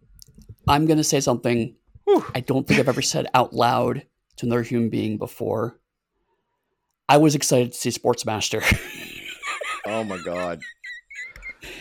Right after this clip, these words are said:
Speaker 2: Oh my
Speaker 1: Sportsmaster
Speaker 2: God.
Speaker 1: is my favorite dumb D C character because his whole gimmick is he's a master of all sports. It's not complicated, right? He masters all sports and then makes him the ultimate athlete.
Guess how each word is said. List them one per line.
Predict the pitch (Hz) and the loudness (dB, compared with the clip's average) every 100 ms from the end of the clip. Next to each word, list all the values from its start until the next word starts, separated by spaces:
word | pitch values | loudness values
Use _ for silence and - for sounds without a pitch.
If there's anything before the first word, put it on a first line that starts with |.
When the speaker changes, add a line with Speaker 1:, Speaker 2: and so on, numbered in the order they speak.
| - | 0
Speaker 2:
Oh | 131 135 | 4 4
my | 127 | 4
Speaker 1:
Sportsmaster | 127 214 254 262 240 | 6 6 8 8 8
Speaker 2:
God. | 247 | 4
Speaker 1:
is | 226 190 | 4 6
my | 180 | 6
favorite | 180 - - - 190 190 190 196 190 - - _ | 6 -2 -8 2 8 8 8 6 6 4 -12 _
dumb | - 170 170 | 8 10 8
D | 165 165 | 6 2
C | - 151 | 4 2
character | 143 131 127 120 123 107 - _ _ _ _ _ _ - - _ | 2 2 2 0 0 -2 -4 _ _ _ _ _ _ -20 -20 _
because | 160 170 170 180 165 156 160 151 - _ _ _ | 6 6 8 8 10 10 10 6 -2 _ _ _
his | - - - 185 196 196 170 - | -16 -14 -8 0 2 2 0 0
whole | - 220 | 8 8
gimmick | 214 254 202 - | 8 6 6 6
is | 170 170 | 6 6
he's | 180 208 | 4 0
a | |
master | 175 160 175 233 | 0 -2 2 6
of | |
all | 220 262 | 6 6
sports. | - 254 - - - | 6 6 6 0 2
It's | 247 233 | 2 4
not | 240 240 | 4 2
complicated, | 240 277 294 - 175 123 92 _ - | 4 4 4 2 2 2 -2 _ -2
right? | 156 190 240 - _ _ _ _ _ _ _ _ | 2 4 2 -2 _ _ _ _ _ _ _ _
He | 165 | 2
masters | 170 160 170 175 | 2 2 -2 -2
all | 147 165 | 0 0
sports | - 175 139 | 2 2 2
and | 139 | 0
then | 151 | 0
makes | 151 156 | 0 -2
him | 147 | -6
the | - | 0
ultimate | 180 170 160 160 - | 2 2 0 -6 2
athlete. | 170 156 151 143 123 | 2 2 0 -2 -2